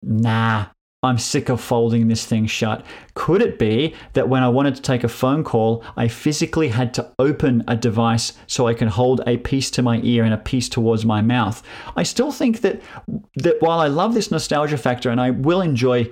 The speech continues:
closing a phone shut to hang up, the physical element actually is higher. Answering a call on a typical, say, iPhone, I push, I tap the screen. I, I tap the screen with my finger. With this, I need to use my whole hand, maybe even two hands,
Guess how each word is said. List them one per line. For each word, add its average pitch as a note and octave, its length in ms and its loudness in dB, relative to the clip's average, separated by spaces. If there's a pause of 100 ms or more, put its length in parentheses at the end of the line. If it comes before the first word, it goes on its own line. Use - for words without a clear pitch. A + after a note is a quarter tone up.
(160)
closing C3 460 2
a A2+ 60 2
phone A#2+ 260 0
shut A#2 380 -2 (220)
to C3 140 0
hang A#2+ 240 2
up, - 380 -4 (240)
the D#3+ 80 0
physical C4+ 580 0
element A2+ 460 0
actually G3+ 360 -2
is G3 120 0
higher. - 500 -2 (400)
Answering A3 360 2
a G#3 60 -2
call F3+ 480 0
on C3 180 2
a B2 100 4
typical, D3+ 640 -2
say, - 200 2
iPhone, D3+ 580 0 (160)
I F#3 80 0
push, A3+ 360 0
I F3+ 60 0
tap - 380 -2
the - 80 -6
screen. A#2 480 -2 (240)
I, D3 180 0
I D#3+ 80 2
tap A3 300 -4
the - 80 2
screen B2+ 320 0
with C3+ 100 0
my C3+ 140 0
finger. B2+ 500 -2 (420)
With D3 200 -2
this, A#3+ 340 2
I A3+ 140 2
need A3 160 2
to D#3 160 -2 (100)
use D3 220 0
my C3 160 2
whole G3 260 2
hand, D3+ 300 0
maybe D#3+ 160 0
even D3 200 0
two A3+ 260 0
hands, D#3+ 440 0